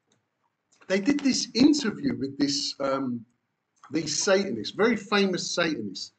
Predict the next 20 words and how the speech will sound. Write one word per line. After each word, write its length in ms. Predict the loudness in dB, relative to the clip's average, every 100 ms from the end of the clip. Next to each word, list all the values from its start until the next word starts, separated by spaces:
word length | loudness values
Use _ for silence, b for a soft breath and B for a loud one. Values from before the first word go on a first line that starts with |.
| _ _ _ _
the 560 | 2 4 4 4 2 0
LaVey 560 | -4 -4 0 0 0 -4
people 360 | -4 -4 -4
or 80 | -6
something 360 | -4 -6 -4 -6
like 160 | -6
that, 160 | -8 -8 -2
Anton 400 | -2 0 -2 -2
LaVey 500 | -2 0 0 0 -4 _
people 280 | -8 -8 -10
and 80 | -8
his 100 | -8
family. 440 | -4 -4 -6 -12 _ _ _ _ _ -6
What 140 | -2
did 140 | 0 2
he 140 | 2
say 280 | 4 2 2
he 120 | 0
was 180 | -2 -2
doing? 300 | 0 0